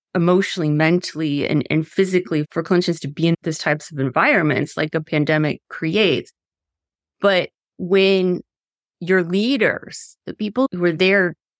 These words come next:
who are supposed to be the ones you look to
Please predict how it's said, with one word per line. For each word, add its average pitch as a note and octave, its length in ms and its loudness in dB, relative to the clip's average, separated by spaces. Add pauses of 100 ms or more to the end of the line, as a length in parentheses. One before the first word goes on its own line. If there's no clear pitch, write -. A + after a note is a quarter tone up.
(200)
who F3+ 140 -6
are F3 80 -2
supposed F3 640 -2
to G3 80 -4
be E3 460 -2 (1000)
the F3+ 120 0
ones F3 240 2
you D#3+ 80 2
look E3 340 -2
to - 240 -6